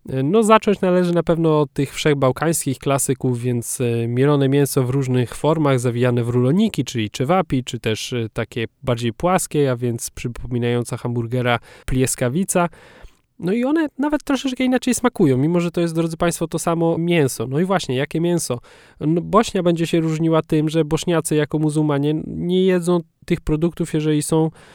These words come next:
one zrobione z wieprzowiny, tak? No, z jagnięciny, myślę, bez problemu, z baraniny, natomiast, no, tych kotletów raczej nie będą jedli wieprzowych. Często są one podawane, m, tak, z chlebkiem somun, czyli taką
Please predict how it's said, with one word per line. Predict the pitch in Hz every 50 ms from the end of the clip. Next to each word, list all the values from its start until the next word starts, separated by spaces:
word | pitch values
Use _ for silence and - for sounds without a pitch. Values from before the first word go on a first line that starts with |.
| - - - -
one | - - 147 143 151 156 151
zrobione | 147 147 143 139 143 139 139 147 156 156 -
z | 160 139 -
wieprzowiny, | 196 185 - - 190 165 170 139 113 113 127 -
tak? | - 143 147 143 -
No, | 160 175 190 196 185 180 180 190 180 165 156 147
z | 139 139
jagnięciny, | 156 196 214 220 208 208 196 180 160 - 180 175 170 160 151 147 143 139 139 135 135 131
myślę, | 131 131 131 - - 135 127
bez | 123 143 143
problemu, | - - 147 135 135 139 135 135 135 127
z | 123
baraniny, | 123 135 135 135 135 131 131 131 131 143 151 147 - - - - - _ -
natomiast, | 175 202 196 - 190 180 170 160 - - - 165
no, | 175 202 214 -
tych | - 175 160 -
kotletów | - 156 143 - 151 143 135 - 139 131 - - - - -
raczej | - 143 139 135 131 131 - 131 123
nie | 127 123
będą | 120 127 123 120 120 120
jedli | 120 120 120 113 113 117 117 120 - -
wieprzowych. | 120 117 135 139 - - 147 120 110 110 113 - _ _ _ _ _ - 131 -
Często | - 262 277 - - 196 170
są | - 165 156 147
one | 143 139 131
podawane, | 131 - 127 123 120 113 135 147 160 147 127 120 117 117 113 113 117 113 - - -
m, | 117 113 113 113 -
tak, | - 131 - -
z | - -
chlebkiem | - 147 143 - - 123 113 110 113 - - 117
somun, | 113 - - 180 196 202 175 156 151 135
czyli | - 131 123 117 -
taką | 120 113 - - 117 113 113